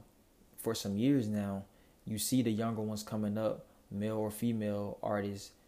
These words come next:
just tap 'em on the shoulder, give 'em a heads up and say, 'Hey, man,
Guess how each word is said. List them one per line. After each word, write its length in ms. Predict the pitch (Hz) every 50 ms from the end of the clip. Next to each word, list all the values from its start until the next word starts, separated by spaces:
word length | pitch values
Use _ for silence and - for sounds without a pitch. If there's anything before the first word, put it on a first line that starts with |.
| - -
just 160 | - 120 113 -
tap 200 | - 139 143 143
'em 160 | 135 135 131
on 80 | 135
the 60 | 127 123
shoulder, 520 | - - 139 143 143 127 107 98 92 90 - - - - - - - -
give 200 | - 110 123 135
'em 80 | 131 127
a 40 | 120
heads 260 | 120 127 123 120 123
up 80 | 131 123
and 120 | 117 113
say, 140 | - 104 98
'Hey, 240 | - - 127 127 107
man, 380 | 95 95 95 95 98 101 98